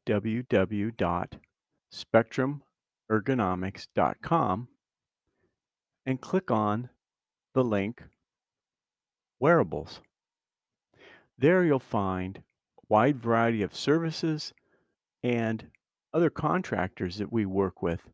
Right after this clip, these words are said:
to help make your product become a reality.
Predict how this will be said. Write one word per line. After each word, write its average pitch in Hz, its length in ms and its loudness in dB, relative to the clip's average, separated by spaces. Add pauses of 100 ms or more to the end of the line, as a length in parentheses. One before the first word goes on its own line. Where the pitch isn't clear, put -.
(500)
to 117 120 0
help 123 220 0
make 117 240 -2
your 135 80 -2
product 90 600 -4 (920)
become 101 540 -4 (380)
a 104 120 -6
reality. 101 640 -2